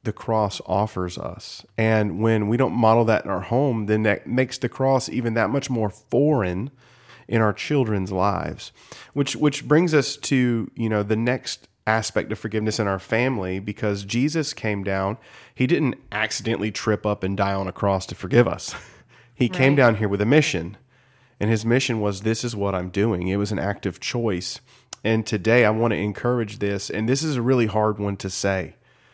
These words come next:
Speaker 1: And, and i-, if you listen to this podcast, and maybe this is even, even in your family, this is just life, this is really hard to do. But you have, we have to acknowledge, number two, that forgiveness is a choice.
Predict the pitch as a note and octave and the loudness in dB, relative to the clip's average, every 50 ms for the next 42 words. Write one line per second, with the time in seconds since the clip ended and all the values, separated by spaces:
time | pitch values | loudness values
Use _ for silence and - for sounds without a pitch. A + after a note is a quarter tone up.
0 | _ _ _ _ _ _ _ _ - G#2+ G#2 - - G#2+ G#2 - - _ _ - | _ _ _ _ _ _ _ _ -4 -4 -4 -2 -2 -2 -2 -4 -6 _ _ -4
1 | G#2+ - - G#2 - - A2 A2+ A#2 A#2 G#2+ A2+ A#2+ - - C#3 A#2 G2 - - | -4 -2 -2 -4 -6 -4 -2 0 0 2 2 2 0 0 0 -2 -2 -2 -2 -2
2 | - G#2 G2+ - - G2+ G2 - G#2 G#2 A2 A2+ A#2 A2 G#2+ G#2 - G#2 G2+ G2+ | 0 0 0 0 0 -2 -2 -2 -2 0 2 2 2 2 0 -2 -2 -4 -2 -2
3 | G2+ - - G#2+ G2+ F#2+ G2 - - G#2+ G2+ G2+ F#2 D#2 F#2 F#2+ F#2 F2 - - | -2 0 0 0 -2 -2 -4 -4 -4 -2 -2 -2 -2 -4 -4 -4 -6 -6 -4 -4
4 | G2 F#2+ F#2+ F#2 F2+ F2+ - - F#2 F2+ F2 - - F#2 F#2 G2+ G2+ F#2 F2 E2 | -4 -4 -4 -6 -6 -8 -8 -8 -10 -10 -10 -8 -6 -4 -2 -2 -2 -2 -4 -6
5 | - - _ _ _ _ _ _ _ _ _ _ _ _ _ _ _ _ - A2+ | -8 -18 _ _ _ _ _ _ _ _ _ _ _ _ _ _ _ _ -6 -4
6 | A2+ A#2 C3+ A#2+ A2 G#2 G#2 G#2 G#2 G#2+ G#2 G2+ G2 G2 G2+ G2+ G2 F#2+ F2+ G2 | -4 -4 -4 -4 -6 -6 -2 2 2 4 4 4 2 2 2 2 2 2 0 -4
7 | - - - G2+ E2 G#2 - G2+ G2+ F#2+ F2+ F2 E2+ F#2 - _ _ _ _ _ | -8 -14 -14 -14 -12 -4 0 2 2 2 2 0 -2 -8 -12 _ _ _ _ _
8 | _ _ _ _ _ - - G#2+ G2+ F#2 E2+ G2 F2+ F#2 G2+ G#2+ F#2 - F#2+ G2+ | _ _ _ _ _ -4 0 2 2 2 0 -6 -6 -2 -2 -4 -4 -4 -6 -4
9 | G#2 A#2 A#2+ - - A#2+ F#2+ E2+ G2 G2 G2 G2+ G2+ F#2 F#2+ G#2 G#2 G#2+ G#2 - | -2 -2 -2 -2 -2 -4 -4 -2 -2 -2 -2 -2 -2 -2 -2 -2 -2 -2 -4 -6
10 | - - C3 A#2+ G#2 F#2 F#2 F#2+ G2 F2+ - - - G2+ F#2 G#2+ G#2 A#2 A2 A2+ | -4 0 2 2 2 2 0 -2 -4 -6 -8 -8 -8 -8 -8 -4 -2 -2 -2 0
11 | A#2 A2 G2+ F#2 F#2 F#2+ - - - _ - A2+ G#2 G2+ G2 F#2 E2+ - - _ | -2 -4 -6 -8 -8 -8 -10 -14 -14 _ -6 -4 -2 -2 -2 -4 -6 -8 -14 _
12 | _ A2 G2+ F2+ F2+ F2 - _ _ _ _ _ - - - - - A2+ G#2+ G2 | _ -10 -8 -8 -8 -10 -12 _ _ _ _ _ -10 -8 -8 -6 -4 -2 -2 -2
13 | F2+ F2+ - - - - - - | -2 -4 -6 -10 -12 -12 -14 -14